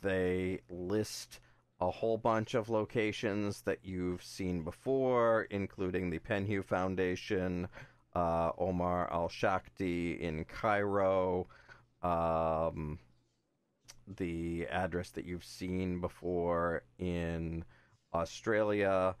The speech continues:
and they mostly refer to, uh, art objects as what is being shipped or received. Um,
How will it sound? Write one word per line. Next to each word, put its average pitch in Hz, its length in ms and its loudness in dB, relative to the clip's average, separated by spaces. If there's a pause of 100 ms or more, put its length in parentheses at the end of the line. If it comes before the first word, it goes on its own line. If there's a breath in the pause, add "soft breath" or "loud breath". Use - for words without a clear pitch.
(400 soft breath)
and 90 1000 2
they 95 180 2
mostly 90 640 0
refer 87 640 0
to, 85 600 -4 (500 soft breath)
uh, 76 560 0 (1200)
art 90 300 2 (220)
objects - 1080 -4 (440 soft breath)
as 80 420 -2 (120)
what 82 340 0
is 85 200 -4
being 82 400 -4
shipped - 400 -10 (120)
or 85 200 0
received. - 840 -10 (760)
Um, 65 1000 0